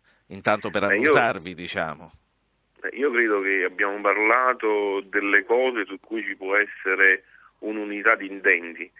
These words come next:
Speaker 2: e cercare le cose che ci uniscono, non quelle che ci dividono. Nulla vieta che nel continuo e nel prosieguo della discussione si possa discutere di tutto,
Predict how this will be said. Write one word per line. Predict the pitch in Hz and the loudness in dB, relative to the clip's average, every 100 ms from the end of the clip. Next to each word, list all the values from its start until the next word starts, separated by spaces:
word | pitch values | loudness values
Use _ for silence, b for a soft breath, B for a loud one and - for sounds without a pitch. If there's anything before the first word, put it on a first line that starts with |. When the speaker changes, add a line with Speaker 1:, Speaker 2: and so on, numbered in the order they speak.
| B B B | B B B
Speaker 2:
e | - 101 | -8 -4
cercare | - 107 123 120 | -2 0 2 4
le | 104 | 4
cose | 117 110 | 2 2
che | 98 | -2
ci | - - | -2 -6
uniscono, | 123 110 107 - 95 92 | -4 -4 -4 -2 -4 -4
non | 101 113 107 | -4 -6 -2
quelle | 98 92 | -2 0
che | 87 87 | -2 -4
ci | - | -8
dividono. | 85 85 80 80 82 - B B _ | -8 -8 -8 -10 -12 -16 B B _
Nulla | 104 113 113 120 | -8 -4 2 2
vieta | 107 113 131 127 95 | 2 2 2 4 2
che | 92 98 | 2 -2
nel | 101 101 98 92 92 92 90 90 87 87 87 87 _ _ | -2 0 0 0 0 0 -2 -6 -10 -16 -20 -20 _ _
continuo | - 117 113 107 131 117 92 | 0 2 0 -6 -4 -2 -2
e | |
nel | 92 92 | -2 -4
prosieguo | - 98 110 110 104 | -4 -4 2 2 2
della | 95 92 | -2 -4
discussione | 90 - 117 - 107 117 92 | -4 -10 -12 -2 -2 -2 -6
si | |
possa | 90 90 - 85 | -4 -6 -4 -10
discutere | 87 - 90 87 | -10 -10 -8 -4
di | 85 | -6
tutto, | 85 - - - 85 | -6 -10 -8 -10 -10